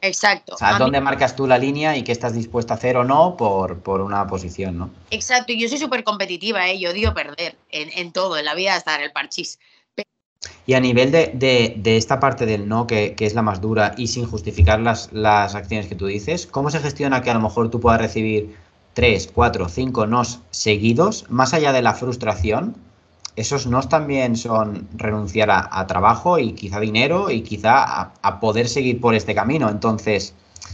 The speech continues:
Speaker 2: eh, entiendo que cada uno compite con valores diferentes, pero, pero claro, ¿cómo se gestiona ya no solo un no, sino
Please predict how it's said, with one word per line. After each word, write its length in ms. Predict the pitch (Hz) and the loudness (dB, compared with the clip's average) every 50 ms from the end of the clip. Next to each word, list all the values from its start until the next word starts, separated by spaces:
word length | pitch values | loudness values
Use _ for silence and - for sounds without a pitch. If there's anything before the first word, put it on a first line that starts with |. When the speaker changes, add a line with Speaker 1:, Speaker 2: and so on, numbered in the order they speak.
| 87 82 - - - - - - - | -6 -6 -6 -8 -16 -20 -20 -12 -6
Speaker 2:
eh, 160 | 107 104 104 | -4 -4 -4
entiendo 280 | 101 98 117 117 123 123 | 0 2 2 4 4 4
que 120 | 123 117 | 4 4
cada 160 | 117 117 113 | 6 6 6
uno 160 | 113 113 113 | 6 4 2
compite 320 | 117 110 104 107 107 110 104 | 0 0 -2 -2 -2 -2 -2
con 120 | 104 104 | -2 0
valores 300 | 101 107 104 104 101 98 | 0 0 0 0 -4 -6
diferentes, 540 | 101 101 98 104 107 113 113 113 - 165 - | -8 -8 -6 -4 -4 -4 -2 -2 -4 -6 -4
pero, 340 | - 120 110 107 98 95 - - - - _ _ _ _ _ | -2 -2 0 0 -2 -4 -6 -12 -18 -20 _ _ _ _ _
pero 140 | - 117 113 | -2 0 2
claro, 240 | 131 147 135 110 - | 2 2 2 0 -2
¿cómo 180 | 127 123 135 | -2 -4 -4
se 120 | 123 - - | -6 -6 -6
gestiona 320 | 135 123 - 135 127 120 | -8 -6 -6 -4 -2 -2
ya 180 | 117 120 120 117 | 0 0 0 0
no 380 | 117 117 113 110 - - - _ _ _ _ _ _ _ _ | 0 0 0 -2 -4 -6 -12 _ _ _ _ _ _ _ _
solo 260 | - - 127 123 123 117 | -8 -2 0 2 2 2
un 120 | 113 113 | 2 2
no, 380 | 123 127 135 165 196 - - - | 4 4 4 2 0 -4 -10 -14
sino 560 | - - 127 120 113 113 107 101 - - - | -10 -6 -2 0 0 0 0 0 -4 -8 -14